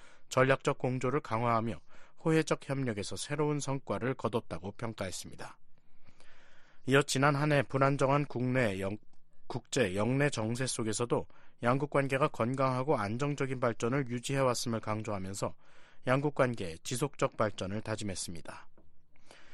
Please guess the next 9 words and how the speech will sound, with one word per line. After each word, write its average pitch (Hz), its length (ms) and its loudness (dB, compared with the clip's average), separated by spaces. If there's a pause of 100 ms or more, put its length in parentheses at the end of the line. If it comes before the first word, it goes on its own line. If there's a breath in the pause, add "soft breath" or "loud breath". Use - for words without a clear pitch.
(140)
시 - 200 2
주석은 147 400 2
또 123 300 4
김정은 147 420 4
북한 139 320 0
국무위원장에게 131 840 2
보낸 123 280 0
신년 151 380 0
메시지에서도 110 760 0